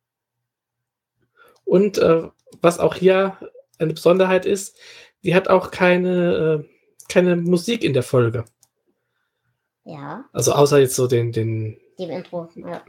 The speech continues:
Speaker 1: dem Intro-Outro und den Werbetrennern, die wir natürlich nicht sehen, haben sie für diese Folge das komplett weggelassen.
Speaker 2: Okay. Normalerweise machen sie das ja für so außergewöhnlich dramatische Folgen.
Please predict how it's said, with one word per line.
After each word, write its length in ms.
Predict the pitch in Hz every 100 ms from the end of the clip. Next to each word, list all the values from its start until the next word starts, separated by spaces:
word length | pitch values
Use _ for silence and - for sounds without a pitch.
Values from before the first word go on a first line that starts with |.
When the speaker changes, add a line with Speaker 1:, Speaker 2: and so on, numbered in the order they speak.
| -
Speaker 1:
dem 120 | 127
Intro-Outro 680 | 135 131 127 123 - 131 123
und 160 | 120 113
den 280 | 117 117 - _ -
Werbetrennern, 640 | 139 147 - 151 147 139
die 120 | 131
wir 120 | 131
natürlich 280 | 131 127 120
nicht 140 | 120 -
sehen, 360 | 139 135 156 _ _ _ _ _ _ _ _ _ _ _ _ -
haben 240 | 143 151
sie 120 | 143
für 120 | 139 147
diese 180 | 151 139
Folge 320 | 147 143 143
das 140 | 127
komplett 400 | - 131 143 -
weggelassen. 480 | 117 - 113 - 110 _ _
Speaker 2:
Okay. 440 | 113 - 165 202 - _ _ _ _ - - -
Normalerweise 640 | 180 170 202 220 226 226
machen 240 | 214 226
sie 100 | 220
das 200 | 226 220
ja 100 | 226
für 180 | 214 214
so 160 | 214 190
außergewöhnlich 640 | 226 214 202 208 226 214
dramatische 600 | 202 202 226 262 180 175
Folgen. 840 | 175 180 185 165 131 - 92 -